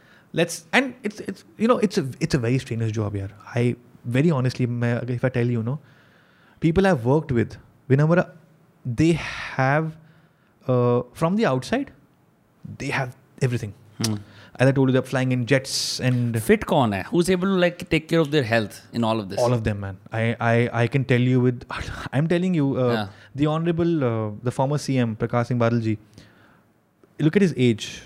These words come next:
Speaker 2: Yeah।
Speaker 1: and the energy। And I'm telling you, when he speaks, when he, when he used to go for his, I've not worked a lot with him, as a matter of fact, but I admire him so much। He can beat you and me combined if it comes to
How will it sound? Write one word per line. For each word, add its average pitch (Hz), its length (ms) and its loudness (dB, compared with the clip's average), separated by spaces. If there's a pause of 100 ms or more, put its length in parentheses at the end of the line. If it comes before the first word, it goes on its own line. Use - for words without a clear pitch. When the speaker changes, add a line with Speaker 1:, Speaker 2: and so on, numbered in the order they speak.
Speaker 2:
Yeah। 104 200 -2
Speaker 1:
and 131 100 2
the 147 100 2
energy। 117 460 0
And 127 100 0
I'm 151 100 0
telling 160 240 0
you, 175 100 2
when 143 140 0
he 160 100 2
speaks, - 560 -4
when 127 160 2
he, 135 240 2
when 123 100 2
he 131 80 2
used 127 180 2
to 131 80 0
go 123 160 2
for 123 160 -2
his, 123 220 0 (480)
I've 160 220 0 (220)
not 170 300 0
worked 143 420 0
a 135 40 2
lot 127 320 2
with 123 120 0
him, 123 120 0
as 120 100 -2
a 120 40 -2
matter 113 280 -4
of 120 80 -4
fact, 143 140 -2
but 131 100 -4
I 139 240 2
admire 127 480 -6
him 139 120 -2
so 139 220 -2
much। 127 300 -2 (960)
He 156 160 0
can 156 180 2
beat 139 240 0
you 131 120 2
and 139 120 0
me 135 120 0
combined 123 640 -2
if 120 160 -4
it - 200 0
comes 127 260 -2
to 127 420 0